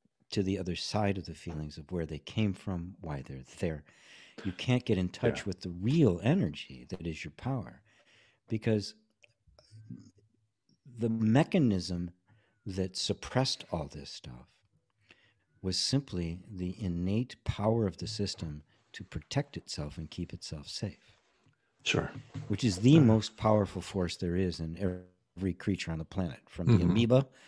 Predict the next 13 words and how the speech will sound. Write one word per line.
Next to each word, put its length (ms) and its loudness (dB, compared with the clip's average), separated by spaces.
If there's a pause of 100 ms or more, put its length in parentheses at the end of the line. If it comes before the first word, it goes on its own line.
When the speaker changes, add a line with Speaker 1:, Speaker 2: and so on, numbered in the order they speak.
(180)
Speaker 1:
to 120 0
humans, 480 4 (380)
right? 280 -6 (180)
<laughs> 560 -8
Speaker 2:
Fair 100 6
enough, 340 6
yeah. 200 8 (720)
Speaker 1:
It 100 8
is 260 6
the 200 8
mandate, 720 4
right? 260 -2 (260)
I-, 100 -8